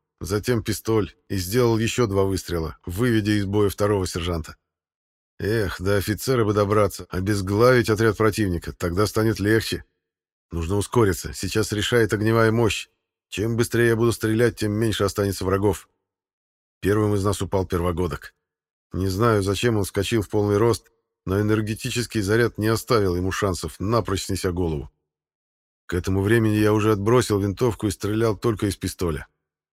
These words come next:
Его и заряжать быстрее, и выцеливать близко стоящего противника куда как проще. Так же поступили все, кроме лекаря. У Сирата просто не было другого огнестрела.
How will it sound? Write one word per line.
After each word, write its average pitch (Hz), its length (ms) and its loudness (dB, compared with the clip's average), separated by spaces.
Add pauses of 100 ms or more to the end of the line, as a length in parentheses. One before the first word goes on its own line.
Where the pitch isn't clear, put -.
(220)
Его 98 300 2
и 104 40 2
заряжать 95 440 0
быстрее, 104 580 -2
и 95 80 -6
выцеливать 107 560 0
близко 104 320 -2
стоящего 101 380 -2
противника 101 480 -2
куда 92 300 -2
как 101 180 -2
проще. 110 400 -2 (760)
Так 110 180 -2
же 123 100 2
поступили 123 460 -2
все, 117 260 0
кроме 113 260 2
лекаря. 92 380 0 (420)
У - 60 -6
Сирата 117 380 2
просто 113 340 -2
не 123 160 4
было 92 180 0
другого 98 400 2
огнестрела. 98 520 -2